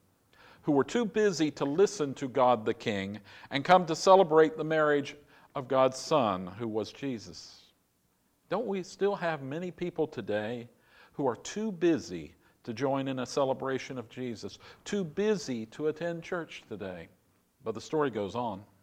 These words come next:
Given that the king still had all this wonderful food and drink prepared, even the decorations were still there, this story did not end with the destruction of the town. He had his remaining servants go to find other people,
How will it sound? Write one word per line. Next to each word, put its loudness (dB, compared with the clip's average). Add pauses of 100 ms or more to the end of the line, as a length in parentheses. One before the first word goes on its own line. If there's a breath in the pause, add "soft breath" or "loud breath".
(1200 loud breath)
Given 6
that 0
the -4
king 0
still 4
had 6
all 8
this -2
wonderful 0
food -2
and -6
drink -4 (240 soft breath)
prepared, 0
even -4
the -4
decorations 2
were -6
still -4
there, -4 (280 loud breath)
this 0 (120)
story 2
did 0
not 2
end -4
with -4
the -2
destruction 0 (160)
of -6
the -6
town. -4 (360 loud breath)
He 6
had 8
his 4
remaining 0
servants 4
go 6
to 4
find 4
other 8
people, -2